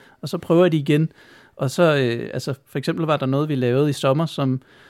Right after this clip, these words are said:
som jeg tror, vi havde prøvet at få ind næsten fra starten, men der blev ved med at være sådan,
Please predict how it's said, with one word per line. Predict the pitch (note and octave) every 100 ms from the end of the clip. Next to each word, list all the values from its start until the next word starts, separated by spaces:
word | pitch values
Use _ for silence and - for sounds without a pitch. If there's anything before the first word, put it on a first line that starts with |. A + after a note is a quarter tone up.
| _
som | - C3+ C3
jeg | B2
tror, | E3 C#3
vi |
havde | C3 B2+
prøvet | - D3+
at |
få | D#3
ind | E3+
næsten | D#3+ D3 -
fra | D3+
starten, | - A3 - -
men | E3 D3
der | C#3
blev | D3
ved | F3+
med |
at | D#3+
være | C#3
sådan, | C3+ D3